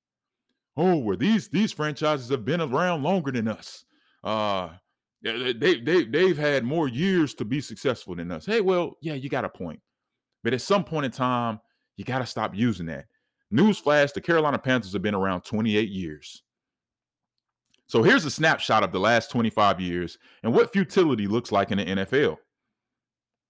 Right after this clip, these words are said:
The Detroit Lions in the last twenty-five seasons, and I didn't even go twenty-eight, but in the last twenty-five years, 'cause if I went twenty-eight,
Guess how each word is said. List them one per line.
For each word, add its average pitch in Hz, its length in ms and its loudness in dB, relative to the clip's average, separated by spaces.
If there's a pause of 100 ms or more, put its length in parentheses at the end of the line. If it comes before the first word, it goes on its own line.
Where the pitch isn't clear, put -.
(920)
The 110 120 0
Detroit 151 440 4
Lions 107 640 2 (140)
in 101 80 -4
the 110 80 2
last 107 300 2
twenty-five 127 480 2
seasons, 87 560 -6
and 101 80 -4
I 143 80 4
didn't 247 140 2
even 233 100 0
go 220 80 4
twenty-eight, 175 540 -2 (580)
but 107 80 0
in 117 80 2
the 127 80 4
last 175 320 0
twenty-five 147 640 0
years, 95 560 -4 (680)
'cause 101 80 -2
if 110 80 -4
I 156 100 6
went 233 200 2
twenty-eight, 127 500 2